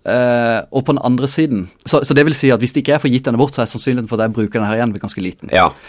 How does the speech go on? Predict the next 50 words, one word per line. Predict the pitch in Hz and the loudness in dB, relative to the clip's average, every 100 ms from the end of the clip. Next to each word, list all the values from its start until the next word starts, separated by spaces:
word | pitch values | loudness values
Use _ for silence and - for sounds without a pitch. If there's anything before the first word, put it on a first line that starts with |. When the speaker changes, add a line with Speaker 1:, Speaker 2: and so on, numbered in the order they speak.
| - - - - _ _ | -20 -20 -20 -20 _ _
Speaker 1:
Og | 131 | 0
på | 165 | 2
den | 151 | 4
andre | 135 135 | 6 4
siden, | 151 147 104 | 2 2 2
hvis | 104 127 | 2 0
jeg | 123 | 0
kommer | 135 123 123 | 0 2 4
og | 120 113 | 4 2
åpner | 127 | 0
opp | 131 131 | 0 0
den | 110 | 0
der | 113 | 0
for | 117 | -4
å | |
se | 120 | -2
om | 113 | 0
det | 107 | 0
er | |
noe | 110 104 | 0 -2
som | 107 | -4
er | 110 | -4
interessert | 107 139 147 | -2 -2 -2
i, | 110 | -4
hvis | 101 | -4
ikke | 98 | -6
Speaker 2:
Mm. | 127 | -6
Speaker 1:
jeg | - | -2
finner | 139 160 | -2 0
noe | 113 | 0
den | 107 | -2
første | 110 - 117 | -4 -6 -2
dagen | 139 151 104 | 0 0 -4
som | 113 | -4
er | 107 110 | -2 -2
interessant, | 110 139 190 - - | -2 -2 -2 -4 0
Speaker 2:
Ja. | 95 | 2
Speaker 1:
så | 117 | 4
er | |
det | 127 | 4
en | 131 | 2
liten | 120 | 2
sannsynlighet | 135 135 139 135 | 0 2 0 0
for | 131 | -2
at | 127 | 0
jeg | 107 | 0
åpner | 101 107 | 0 -2
den | |
opp | 110 | -2
igjen. | 117 80 | -6 -8